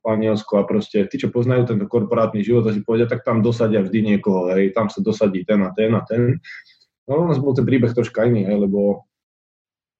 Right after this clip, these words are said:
popri tom, ako sme vznikli, bola tu, bola tu konateľka a na, na nej to,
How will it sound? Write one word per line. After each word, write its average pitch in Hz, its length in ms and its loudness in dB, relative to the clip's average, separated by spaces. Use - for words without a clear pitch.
popri 117 240 -4
tom, 120 160 2
ako 110 160 -6
sme 101 80 2
vznikli, 107 400 0
bola 98 240 2
tu, 92 320 -8
bola 92 240 2
tu - 80 -20
konateľka 127 720 0
a 101 80 -2
na, 110 320 0
na 104 160 0
nej 101 240 2
to, 90 240 -2